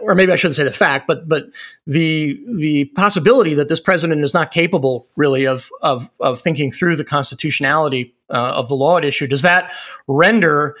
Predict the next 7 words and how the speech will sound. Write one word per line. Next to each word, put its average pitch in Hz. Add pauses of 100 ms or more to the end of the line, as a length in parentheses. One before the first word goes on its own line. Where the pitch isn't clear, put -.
(160)
his 147
correct 165
decision 147
or 139
arguably 147
correct -
decision, 139